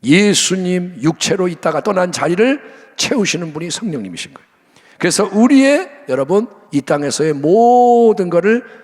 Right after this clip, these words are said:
항상 도와주시는 분. 따라합니다. 나의 도움은 하나님께로부터 온다. 나의 도움은 성령으로부터 온다. 보세요, 여러분.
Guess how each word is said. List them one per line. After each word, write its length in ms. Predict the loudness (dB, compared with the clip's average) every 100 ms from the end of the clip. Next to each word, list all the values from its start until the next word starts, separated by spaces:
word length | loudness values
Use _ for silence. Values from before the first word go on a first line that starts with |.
| _
항상 680 | -8 -6 -4 -2 -2 -2 -6 -14 _
도와주시는 580 | -12 -10 -10 -12 -14 -14
분. 100 | _ _ _ _ _ _ _ _ _ _ _
따라합니다. 380 | -6 -4 -2 -4
나의 360 | -2 0 2 0
도움은 420 | -2 -2 -4 -12 -20 _ _ _ _ _ _ _ _ _
하나님께로부터 840 | -6 -2 0 0 0 -2 -4 -10
온다. 280 | -12 -16 -20 _ _ _ _ _ _ _ _ _ _ _ _ -6
나의 360 | -2 0 0 0
도움은 380 | -2 -2 -6 -12 _ _ _ _ _ _ _ _
성령으로부터 920 | -10 -4 -2 0 0 -2 -4 -10 -14
온다. 280 | -18 -20 -20 _ _ _ _ _ _ _ _ -20 _ _ _ _
보세요, 360 | -4 -2 -2 0
여러분. 400 | -2 -4 -6